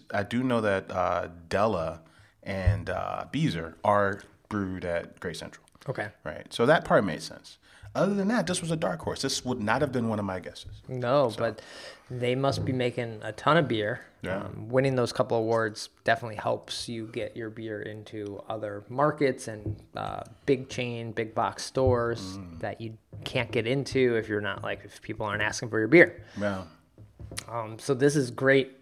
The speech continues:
Speaker 2: for Old Irving, and we know people have had issues with Great Central, brewing schedules, uh, just stuff like that. And so I think pulling it all out, doing it themselves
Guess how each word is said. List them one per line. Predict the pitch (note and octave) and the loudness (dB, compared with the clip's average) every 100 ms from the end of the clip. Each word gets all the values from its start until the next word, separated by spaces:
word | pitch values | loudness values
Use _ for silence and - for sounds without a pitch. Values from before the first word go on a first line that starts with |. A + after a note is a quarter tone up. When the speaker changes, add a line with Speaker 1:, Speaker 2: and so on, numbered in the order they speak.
| - | -6
Speaker 2:
for | - A#2+ A#2 | 0 2 4
Old | B2+ B2 | 2 2
Irving, | A#2+ A#2+ A#2+ A#2+ | 2 2 0 -2
and | A2+ | -6
we | A2 | -6
know | A#2 | -8
people | A2+ B2 A2+ | -6 -6 -6
have | A2+ | -6
had | A2 A2 - _ _ - - | -6 -8 -12 _ _ -6 2
issues | D#3 D#3 C#3+ C3+ A#2+ | 2 4 2 2 0
with | A#2+ B2 A#2+ - - | 0 0 -2 -8 -6
Great | - B2+ - | -2 -2 0
Central, | D3+ C#3+ - C#3 B2+ B2+ - - - - - _ A2+ - | 0 0 2 4 4 2 -2 -16 -16 -16 -18 _ -20 -14
brewing | B2 A#2 A2+ | -10 -8 -8
schedules, | - - D#3+ C3+ C#3 C3 B2+ B2 A#2+ A#2+ - - - | 0 6 6 8 8 10 10 8 4 -4 -10 -12 -12
uh, | - - - - - - | -12 -12 -14 -16 -18 -16
just | A#2+ - | -14 -14
stuff | - A2 - | -6 -6 -4
like | G#2 - | -8 -4
that. | A2+ A#2+ A#2 - | -2 0 -2 -10
And | G#2+ | -16
so | - | -12
I | G#2 | -12
think | F#2+ F2+ - | -12 -14 -14
pulling | - C3+ B2+ B2 | -4 -2 -2 -2
it | A#2+ | 0
all | A#2 A2+ A#2 | 2 2 2
out, | C3 C#3 - - | 2 0 -4 -6
doing | C3 B2 | -4 -2
it | A#2 | -2
themselves | A2+ - B2 D3+ D#3+ | -4 0 2 4 0